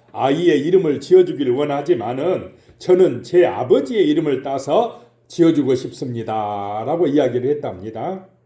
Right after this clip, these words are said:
서로 자기 아버지의 이름을 따서 아이 이름을 지어주고 싶은 것입니다. 그래서 납비가 "친정 아버지의 이름이 무엇입니까?" 라고 물었습니다. 그랬더니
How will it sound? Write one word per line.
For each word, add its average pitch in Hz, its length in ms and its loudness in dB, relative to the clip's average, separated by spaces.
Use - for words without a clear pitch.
서로 - 360 2
자기 151 340 -2
아버지의 135 540 2
이름을 131 300 -6
따서 131 680 -8
아이 156 260 2
이름을 151 280 0
지어주고 147 720 2
싶은 - 340 -6
것입니다. 107 500 -6
그래서 214 360 6
납비가 131 540 0
"친정 240 400 -2
아버지의 135 1120 2
이름이 165 280 0
무엇입니까?" 165 800 2
라고 127 240 -4
물었습니다. 131 920 -6
그랬더니 156 720 -2